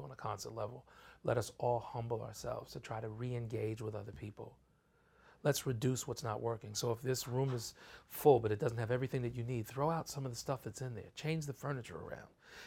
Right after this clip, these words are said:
If it's not working, get out of your room. Go into someone else's room. Be worthy enough to attract people to you.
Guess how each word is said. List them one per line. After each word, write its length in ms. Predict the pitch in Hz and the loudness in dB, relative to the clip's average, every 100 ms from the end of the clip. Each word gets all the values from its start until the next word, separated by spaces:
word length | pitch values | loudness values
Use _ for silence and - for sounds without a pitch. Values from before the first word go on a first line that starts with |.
| - | 4
If 140 | 139 | 6
it's 160 | 139 151 | 4 2
not 180 | 147 131 | 2 2
working, 380 | 139 147 127 | 0 0 -4
get 180 | 120 135 | -4 0
out 160 | 143 139 | 2 2
of 80 | 123 | 2
your 200 | 131 139 | 2 2
room. 220 | 120 110 | 0 -2
Go 160 | 107 151 | 0 0
into 140 | 147 | 0
someone 260 | 127 131 127 | -2 -2 0
else's 340 | 131 - 113 | 0 -2 -6
room. 160 | 113 107 | -6 -4
Be 100 | 139 | 0
worthy 360 | 147 135 147 139 | 4 4 4 2
enough 220 | 123 120 | -2 -2
to 80 | - | -4
attract 360 | - - 113 - | -2 0 0 0
people 260 | 117 - - | -8 -8 -8
to 100 | 120 | -8
you. 200 | 120 | -10